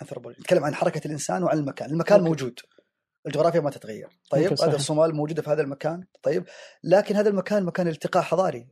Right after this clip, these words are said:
Speaker 1: أنت عندك ك-، اللي بيجي أفريقيا لازم يمر على هذا المكان.
Speaker 2: مهم.
Speaker 1: واللي بيطلع من أفريقيا بيمر هذا المكان. فهذا مكان تداخل حضاري قديم جدًا. عشان كذا أنا مثلًا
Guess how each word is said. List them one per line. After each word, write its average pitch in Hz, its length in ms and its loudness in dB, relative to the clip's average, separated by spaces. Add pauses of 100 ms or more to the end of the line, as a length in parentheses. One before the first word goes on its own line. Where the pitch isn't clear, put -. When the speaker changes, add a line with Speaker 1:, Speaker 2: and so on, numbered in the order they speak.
(100)
Speaker 1:
أنت 160 200 -2
عندك 165 380 0 (360)
ك-، - 120 -10
اللي 180 120 2
بيجي 202 200 2
أفريقيا 214 320 0
لازم 180 180 6
يمر 151 100 0
على 135 120 0
هذا 131 100 -6
المكان. - 300 -12 (180)
Speaker 2:
مهم. 170 260 0 (120)
Speaker 1:
واللي 156 140 -2
بيطلع 160 220 2
من 147 60 0
أفريقيا 151 360 -6
بيمر 135 240 -8
هذا 131 80 -4
المكان. 120 300 -12 (580)
فهذا 156 280 -2
مكان 147 380 -4
تداخل 147 360 -2
حضاري 143 300 -2
قديم 131 320 -10
جدًا. - 340 -20 (380)
عشان 180 220 2
كذا 233 280 2
أنا 208 100 0
مثلًا 202 420 -2